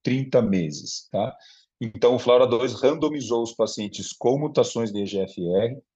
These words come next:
a receber osimertinib ou osimertinib combinado com quimioterapia, e aí a quimioterapia era carboplatina pemetrexed por quatro ciclos e seguia a manutenção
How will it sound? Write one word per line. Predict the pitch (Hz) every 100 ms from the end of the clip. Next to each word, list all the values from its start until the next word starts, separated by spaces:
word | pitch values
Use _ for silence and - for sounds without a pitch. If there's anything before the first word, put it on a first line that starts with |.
| _ _
a | - 113
receber | 123 - 120 98 110 156
osimertinib | 151 117 113 107 - 95 110 117 131 -
ou | 123 143 175
osimertinib | 160 - 143 131 127 117 123 135 131 - 139 _ -
combinado | 143 135 113 123 123 117
com | - 117 127
quimioterapia, | - 113 110 117 113 - 110 120 _ - - - -
e | 190
aí | 175
a | -
quimioterapia | - 117 107 113 - 113
era | 107
carboplatina | 110 107 104 110 - 104 101 -
pemetrexed | 107 107 117 113 - 120 127 123 _ _
por | - 113
quatro | 110 104 123
ciclos | 123 - 117 - 127 -
e | -
seguia | - 131 110 127 165 135
a | 117 110
manutenção | 107 107 101 104 - 107 120